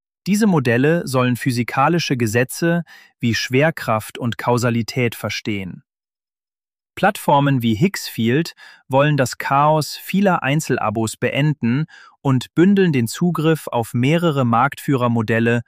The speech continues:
unter einer Oberfläche. Die gesellschaftlichen Folgen sind massiv. Prognosen gehen davon aus, in den nächsten zehn bis fünfzehn Jahren fallen bis zu achtzig Prozent menschlicher Tätigkeiten weg.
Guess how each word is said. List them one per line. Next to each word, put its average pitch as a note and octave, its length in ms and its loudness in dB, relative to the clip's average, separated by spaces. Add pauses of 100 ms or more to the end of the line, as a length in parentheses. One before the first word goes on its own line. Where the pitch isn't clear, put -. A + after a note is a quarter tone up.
(200)
unter A#2 380 -2
einer A#2+ 400 0
Oberfläche. G2+ 800 -6 (1120)
Die C#3+ 80 0
gesellschaftlichen D3 760 0
Folgen C#3+ 460 2
sind B2+ 200 0
massiv. A2 720 -6 (580)
Prognosen D#3 680 2
gehen C3+ 200 2
davon A#2+ 320 0
aus, A#2 480 -2 (300)
in C#3 100 -2
den C#3 140 2
nächsten D#3 420 0
zehn E3 380 0
bis D3 160 -2
fünfzehn E3+ 520 0
Jahren A#2 540 2 (280)
fallen C3 360 2
bis D3 200 0
zu C3+ 240 -2
achtzig - 580 -2
Prozent B2+ 600 -2
menschlicher A#2+ 560 0
Tätigkeiten G#2 800 -4
weg. - 340 -8